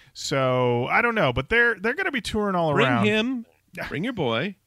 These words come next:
Speaker 1: Okay.
Speaker 2: Bring a baseball bat with the nails.
Speaker 1: That, yeah, he's gonna love that.
Speaker 2: Dude,
Speaker 1: You know what?
Speaker 2: come
Speaker 1: I
Speaker 2: on.
Speaker 1: just have to do it. My,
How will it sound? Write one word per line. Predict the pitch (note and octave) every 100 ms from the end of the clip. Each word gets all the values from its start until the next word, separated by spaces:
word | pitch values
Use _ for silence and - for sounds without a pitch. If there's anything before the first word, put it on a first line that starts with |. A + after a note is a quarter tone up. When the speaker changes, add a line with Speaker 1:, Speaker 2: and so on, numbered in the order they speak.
| -
Speaker 1:
Okay. | G#3+ -
Speaker 2:
Bring | F3
a |
baseball | F3+ - - A2 - - F3
bat | F#3+ F#3+ -
with | F#3+
the | A3
nails. | F#3+ B2 A2+ D3+ - - _ -
Speaker 1:
That, | D#3 E3 E3 -
yeah, | C#3+ B2+
he's | C3+ E3
gonna | E3+ F#3
love | A#3+
that. | E3+ - - _ _ - D3+
Speaker 2:
Dude, | A#2+
Speaker 1:
You | B2+
know | C3
what? | C3 -
Speaker 2:
come | -
Speaker 1:
I |
Speaker 2:
on. | B2+
Speaker 1:
just | A#2+
have | -
to | -
do | -
it. | -
My, | F3+